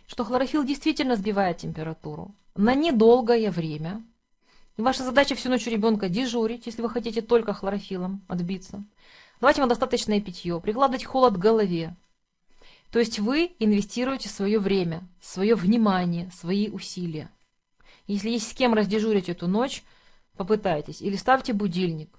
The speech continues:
где-то нап-, напоминалку в мобилку, чтобы она вас будила, эта мобилка, каждые пятнадцать минут. Но вопрос в том, что это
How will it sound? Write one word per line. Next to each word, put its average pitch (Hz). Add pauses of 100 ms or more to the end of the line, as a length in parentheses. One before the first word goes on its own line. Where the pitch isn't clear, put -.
(260)
где-то 170
нап-, 180
напоминалку 196
в 180
мобилку, 202
чтобы 160
она 190
вас 180
будила, 180
эта 170
мобилка, 180
каждые 185
пятнадцать 180
минут. 165 (960)
Но 214
вопрос 294
в -
том, 302
что 262
это 285